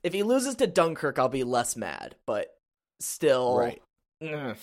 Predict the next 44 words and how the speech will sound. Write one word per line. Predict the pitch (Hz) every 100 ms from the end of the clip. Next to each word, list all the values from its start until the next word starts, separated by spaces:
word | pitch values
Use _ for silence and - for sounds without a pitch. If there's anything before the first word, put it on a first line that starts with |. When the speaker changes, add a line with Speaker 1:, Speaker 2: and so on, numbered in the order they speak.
| - -
Speaker 1:
I | 113
want | 123 131 117
it. | 87
Speaker 2:
Yeah, | 90 85 85 _ _
he | 104
needs | 104 113 92
it. | 87 - _ - - _ _ _ _ _ -
Speaker 1:
He's | - 160
made | 185
Speaker 2:
It, | 175
Speaker 1:
so | 180 165
Speaker 2:
it'd | 170
Speaker 1:
many, | 160 160
Speaker 2:
be | 156
Speaker 1:
he | 160
Speaker 2:
about | 196
Speaker 1:
shot | 170
Speaker 2:
time. | -
Speaker 1:
s-, | 104 92 -
he's | 175 165
done | 175 175
such | - 180 180 -
good | 165 156
jobs, | 156 127 107 120 135 123 120
Michael. | 117 110 - 113 147 139 - -
<laughs> | - _
Why | 151 156
Speaker 2:
You're |
Speaker 1:
doesn't, | 175 170 165
Speaker 2:
right. | - _ - - -
Speaker 1:
why | 151
don't | 175 175
they | 170 170
give | 170 175 175
him | 170
the | 160
job | 156 170 156 139 127 - -
honors? | 117 104 123 120 113 139 143 - - - - - -
Speaker 2:
I | 104
don't | 110 110
know. | 110 95 87 85 - -
It's, | - 98 - -
listen, | 117 - 107 95
I'm, | 101 98